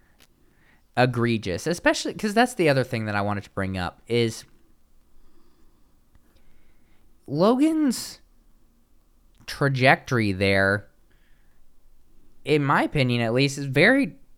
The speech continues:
like, just a very normal trajectory of somebody who wants to, like, make a living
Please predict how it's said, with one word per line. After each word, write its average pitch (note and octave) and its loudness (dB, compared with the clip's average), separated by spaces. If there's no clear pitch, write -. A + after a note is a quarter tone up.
like, D3+ -2
just G3+ -6
a F#3+ 0
very D#3+ 4
normal C3 2
trajectory A#2+ -2
of B2 2
somebody C#3 2
who C3+ 2
wants G#2+ -2
to, A#2+ 0
like, A2 -6
make A#2 0
a A2 -2
living A2+ -2